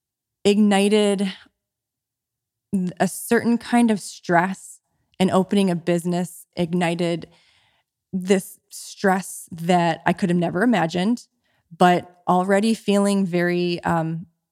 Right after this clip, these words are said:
very depressed. And then adding that extra stress, I just turned me into, like, a complete tailspin.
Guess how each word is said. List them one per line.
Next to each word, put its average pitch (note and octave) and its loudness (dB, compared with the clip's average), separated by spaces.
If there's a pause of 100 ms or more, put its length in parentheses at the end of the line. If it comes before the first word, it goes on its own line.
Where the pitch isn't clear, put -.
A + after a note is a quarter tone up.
(160)
very F3+ 2
depressed. E3+ -2
And F#3 4
then E3+ 0
adding F3 0
that E3+ -8
extra - -8
stress, - -6 (640)
I F3 2
just E3+ -6
turned E3+ -2
me E3+ -4
into, E3 -6
like, E3+ -6
a - -8
complete E3 -4
tailspin. - -10